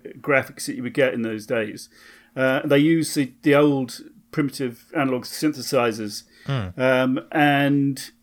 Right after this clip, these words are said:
Speaker 1: the music is kind of evocative of the time, and not necessarily the mu-, music in the charts for the time, but, you know, the stuff that you would get
Speaker 2: Sort of
Speaker 1: like, on a
Speaker 2: soundscapey.
Speaker 1: school. Well, more like on the sound,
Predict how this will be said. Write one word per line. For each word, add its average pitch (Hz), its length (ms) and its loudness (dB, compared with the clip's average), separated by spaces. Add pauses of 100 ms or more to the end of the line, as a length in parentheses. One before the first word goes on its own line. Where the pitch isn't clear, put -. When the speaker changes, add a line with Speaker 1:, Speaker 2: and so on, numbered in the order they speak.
(520)
Speaker 1:
the 156 140 4
music 156 540 4
is 139 240 0
kind 143 200 0
of 131 80 -2
evocative 143 1040 0 (960)
of 143 400 -2 (420)
the 147 140 -4
time, 170 400 2
and 143 100 2
not 202 200 -4
necessarily 165 320 0
the 147 80 2
mu-, 147 240 4 (120)
music 160 280 0
in 143 60 0
the 127 60 -2
charts 165 360 2
for 123 80 -14
the 117 80 -14
time, 120 240 -2
but, - 140 -6
you 165 100 2
know, 170 80 0
the 156 60 -8
stuff - 260 -8
that 156 80 -8
you 151 80 0
would 147 140 -2
get 143 380 2 (1120)
Speaker 2:
Sort - 240 -2
of - 60 0
Speaker 1:
like, 151 140 4
on 143 40 4
a 151 60 4
Speaker 2:
soundscapey. 101 500 0
Speaker 1:
school. 175 320 0 (1500)
Well, 247 200 6
more 302 140 6
like 247 140 2
on 214 80 0
the 214 60 0
sound, 220 480 -4